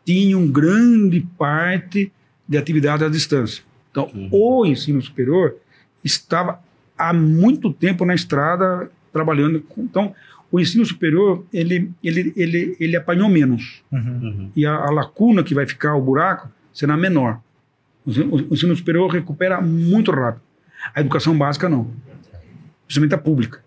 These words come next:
Speaker 3: Uhum.
Speaker 1: A, a educação privada, da educação básica, né, as escolas particulares, também estavam muito na frente.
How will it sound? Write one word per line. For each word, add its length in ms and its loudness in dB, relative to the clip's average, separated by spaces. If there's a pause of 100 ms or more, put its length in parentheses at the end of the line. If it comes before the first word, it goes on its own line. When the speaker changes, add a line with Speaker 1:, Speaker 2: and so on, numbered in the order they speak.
(320)
Speaker 3:
Uhum. 320 -4 (360)
Speaker 1:
A, 300 -6
a 40 0
educação 360 -2
privada, 720 0 (840)
da 100 0
educação 280 0
básica, 380 0
né, 160 0
as 100 -4
escolas 280 -4
particulares, 800 -4 (680)
também 460 4
estavam 580 0
muito 720 4
na 100 2
frente. 400 -6